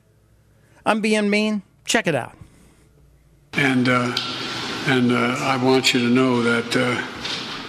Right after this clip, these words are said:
Speaker 2: I wanna thank you as well for, uh, all of you as well for working,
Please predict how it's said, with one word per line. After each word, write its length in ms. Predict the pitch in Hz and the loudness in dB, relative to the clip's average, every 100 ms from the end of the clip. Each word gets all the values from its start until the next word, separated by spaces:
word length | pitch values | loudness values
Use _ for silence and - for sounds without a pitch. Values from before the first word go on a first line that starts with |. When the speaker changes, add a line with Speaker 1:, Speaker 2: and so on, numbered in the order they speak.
| - - - - | -14 -14 -14 -8
Speaker 2:
I 80 | 156 | -2
wanna 200 | 139 139 | 0 0
thank 380 | - 147 147 - | 0 2 2 2
you 100 | 135 | 0
as 140 | 117 | 0
well 360 | 123 139 135 123 | 2 2 2 -2
for, 400 | - 127 120 117 | -2 0 2 2
uh, 220 | 117 113 - - - - - - | 0 -2 -6 -12 -12 -12 -10 -4
all 200 | 135 135 | 0 2
of 80 | 127 | 2
you 120 | 120 | 2
as 160 | 117 - | 2 0
well 200 | 120 113 | 0 0
for 200 | - 123 | -2 0
working, 560 | 117 123 123 120 113 | 2 0 2 0 0